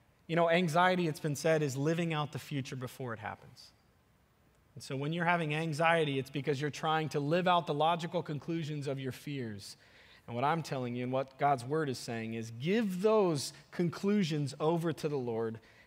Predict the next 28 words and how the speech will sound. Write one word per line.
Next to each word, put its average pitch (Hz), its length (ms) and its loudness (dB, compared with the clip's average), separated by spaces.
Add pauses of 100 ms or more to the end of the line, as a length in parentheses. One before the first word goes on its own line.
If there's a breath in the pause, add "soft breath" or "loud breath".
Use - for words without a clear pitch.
and 131 140 -2
entrust 175 600 0
yourself 131 420 2
to 143 100 -6
the 135 80 -2
one 135 180 0
who 143 220 -4
is 175 360 0
in 143 240 -2
control. 120 500 -6 (1160 soft breath)
One 156 100 2
of 170 60 4
my 160 100 4
favorite 156 300 4
verses 139 400 0
that 131 120 2
I 127 100 4
memorized 131 600 -2
as 123 160 0
a 120 60 -6
little 127 240 -4
kid 135 340 -2
was, 123 400 -4
uh, 107 400 0
Psalm 135 560 -2
fifty-six, 135 640 -8
verse 123 320 -6
three. 113 400 -8